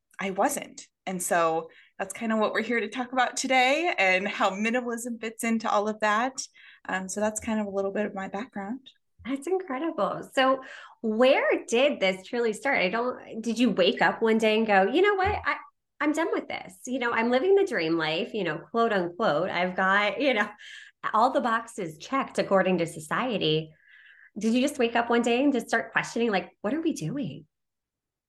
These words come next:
Speaker 1: Yeah. So there was two things that really happened. One is that I was at a business conference and we were talking about goal setting, which I was, I coached on, on goal setting. I was, like,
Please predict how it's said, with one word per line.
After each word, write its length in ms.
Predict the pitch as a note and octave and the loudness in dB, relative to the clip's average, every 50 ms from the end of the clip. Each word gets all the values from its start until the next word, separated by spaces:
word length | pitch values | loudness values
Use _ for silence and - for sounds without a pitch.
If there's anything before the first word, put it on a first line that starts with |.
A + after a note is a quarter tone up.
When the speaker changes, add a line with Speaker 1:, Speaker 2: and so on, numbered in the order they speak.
| _ _ _ _ _ - | _ _ _ _ _ -4
Speaker 1:
Yeah. 220 | G#3 A3 A3 A#3 | -2 0 2 2
So 160 | A3 - - | 0 0 2
there 120 | G#3+ G#3+ G3+ | 2 2 2
was 180 | G#3 G3 - | 0 -2 -4
two 280 | - - - C4 D4+ F4 | -4 0 4 4 4 4
things 280 | F4 E4 A#3+ A3 G3 F#3 | 4 2 0 0 2 0
that 120 | - - | -2 -2
really 240 | E3 D3+ D3 D3 D3+ | -2 -2 -2 -4 -6
happened. 580 | D3 - D3+ - - - - - - A3+ A#3 - - - - - - - _ _ - | -6 -8 -8 -6 -6 -6 -4 -4 -4 -6 -8 -8 -14 -18 -18 -18 -20 -20 _ _ -8
One 340 | F#3+ F#3+ A3+ C4+ D#4 E4 | -2 0 2 2 2 2
is 220 | - - B3 A#3+ G#3 | 0 -2 -2 -2 0
that 80 | A3 A3 | 2 2
I 60 | G#3 | 2
was 140 | G3 F#3+ F#3+ - - | 2 2 0 -2 -4
at 260 | F3 F3+ F#3 G3+ - - - | -2 0 0 -2 -2 -4 -4
a 400 | F3 F3+ E3+ E3 D#3+ D#3+ D#3+ D#3+ D#3+ - _ _ _ - | -2 0 0 0 -2 -4 -4 -6 -8 -14 _ _ _ 2
business 320 | G#3 G3+ - F#3 E3+ - | 2 2 2 0 -4 -6
conference 640 | - - D3 C#3 - D3 C#3+ D#3+ A3 C4+ C#4 - - - - - - - _ - | -6 -8 -8 -8 -6 -6 -4 -4 -4 -4 -6 -6 -8 -10 -16 -20 -20 -14 _ -4
and 100 | G3 F#3 | -2 0
we 100 | F#3+ F#3+ | 0 0
were 100 | F3 F3 | 0 -2
talking 320 | F3 - F3 D#3 - F#3+ G#3 | -2 -2 -6 -4 -4 -2 -2
about 180 | A3 A3+ G#3+ | -2 -2 -2
goal 180 | - E3 D3+ D3+ | -2 -2 0 0
setting, 460 | - - - C#3 C#3 D3+ F#3+ A3 C#4 - - - | 0 0 0 0 -2 -2 -4 -4 -6 -6 -6 -4
which 220 | - F3 F3 - - | -2 -2 -2 -2 0
I 180 | F#3 F#3+ G3+ | 2 2 4
was, 320 | G3 F#3 G3 F#3+ F#3+ - - - | 4 4 4 2 2 0 -2 -2
I 100 | - G#3+ | -2 -2
coached 600 | A3+ - - - - C4+ F4 F#4 F4+ - - - - | -2 -2 -4 -2 0 0 0 2 0 -2 -4 -2 -2
on, 420 | F3+ F#3 G3 G3 E3+ D#3 D3 C#3+ - _ - - - - - - - | -2 0 2 2 0 0 -2 -6 -10 _ -20 -20 -20 -18 -8 -2 0
on 160 | A3 A3 A3 | 2 2 2
goal 160 | G#3+ F#3 F#3+ | 2 2 2
setting. 340 | F#3 - C#3+ C#3 D3 C#3 - - | 2 0 0 -2 -2 -6 -2 0
I 80 | A#3+ | 2
was, 220 | B3+ C#4 C#4 - C4+ | 4 4 4 4 2
like, 200 | A#3 A3 - | 0 0 0